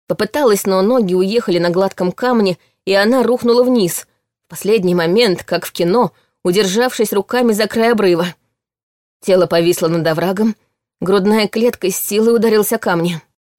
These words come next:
"Держись", приказала себе Лера, стараясь не поддаться панике. Она понимала, что ей ни за что не вытянуть себя наверх. Да и зачем? Ведь там маг. Но и падать вниз был не вариант.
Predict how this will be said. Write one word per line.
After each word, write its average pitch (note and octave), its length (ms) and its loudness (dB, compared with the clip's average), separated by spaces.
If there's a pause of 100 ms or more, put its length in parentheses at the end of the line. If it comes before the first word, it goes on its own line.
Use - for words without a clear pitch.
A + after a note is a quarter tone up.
"Держись", G3 760 -2 (460)
приказала E3+ 500 0
себе E3 300 -2
Лера, F3+ 260 0
стараясь F3+ 480 -2
не F#3 80 0
поддаться F3 480 -2
панике. D#3 540 -6 (480)
Она E3+ 260 0
понимала, G3 540 2
что D#3+ 200 -4
ей F3+ 280 2
ни F3+ 100 2
за E3+ 160 0
что A3+ 240 -2
не F3 160 2
вытянуть F3 460 -2
себя F3 260 -2
наверх. F3 480 0 (340)
Да E3+ 120 -4
и F#3+ 40 0
зачем? F#3 460 -2 (480)
Ведь E3+ 180 -4
там E3 180 0
маг. G#3 360 -2 (460)
Но E3 180 -2
и G3 140 2
падать G#3 400 -2
вниз F#3 460 0
был F#3 240 0
не G#3 120 2
вариант. F3+ 560 0